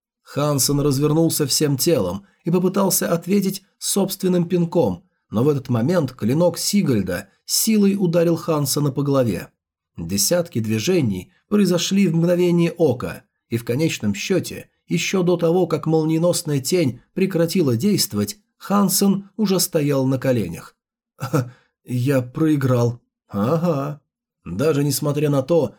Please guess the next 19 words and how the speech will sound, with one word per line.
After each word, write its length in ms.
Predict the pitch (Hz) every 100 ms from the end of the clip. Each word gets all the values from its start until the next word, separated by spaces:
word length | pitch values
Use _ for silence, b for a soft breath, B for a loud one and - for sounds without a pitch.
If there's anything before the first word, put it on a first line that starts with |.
| b
что 240 | - 156
Ли 100 | 170
Шенву 640 | 170 - 165 147 190 170 B B
видел 400 | 120 190 170 170
эту 320 | 180 170 170
битву, 580 | 147 190 143 107 104 101 B
находясь 520 | 170 170 175 185 175
в 80 | -
теле 280 | - 190 123
Хан 360 | - 208 147
Сена, 420 | 117 107 85 - - _ -
он 180 | 214 202
все 320 | - - 214
еще 320 | 202 - 196
не 200 | 185 185
имел 260 | 185 208 185
ни 120 | 185
малейшего 540 | 180 180 196 170 185
понятия, 680 | 175 180 190 147 - 95 95